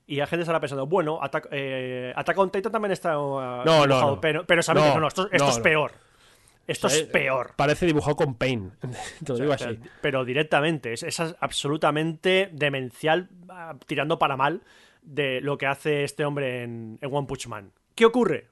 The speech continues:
Speaker 1: Que esto empieza a publicarse en dos mil nueve y la, es un tremendo éxito en internet, porque la historia está muy, muy, muy, muy bien. Ahora contaremos de qué va One Punch Man. Tanto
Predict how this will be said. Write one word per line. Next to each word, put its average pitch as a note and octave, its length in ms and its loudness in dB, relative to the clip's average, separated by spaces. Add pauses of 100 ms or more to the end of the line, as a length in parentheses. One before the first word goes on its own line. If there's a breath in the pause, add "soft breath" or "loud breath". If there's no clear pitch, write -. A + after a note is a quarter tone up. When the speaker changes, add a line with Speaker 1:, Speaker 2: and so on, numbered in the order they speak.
(120)
Speaker 1:
Que D3 120 0
esto D#3 120 -2
empieza F#3 200 0
a F3 40 0
publicarse E3+ 300 -4
en C#3 80 -6
dos C3 140 -8
mil D#3+ 140 -2
nueve G3 420 2 (400)
y G#3+ 300 2
la, D3 300 -4 (240)
es - 180 2
un G#3 80 -2
tremendo D#3 380 0
éxito D#3 220 -4
en C#3 60 -6
internet, A2+ 520 -14 (160)
porque C3+ 260 -8
la B2 60 -4
historia C#3 320 -6
está F3 380 -2
muy, F#3 460 -2
muy, D3 360 -4
muy, C3 220 -6
muy A#2+ 180 -8
bien. A2+ 140 -8
Ahora C#3 120 -4
contaremos C3+ 380 -6
de B2+ 80 -10
qué C3 80 -8
va B2 80 -6
One A#2 160 -8
Punch - 180 -16
Man. G2 180 -20 (600 soft breath)
Tanto A#3+ 500 0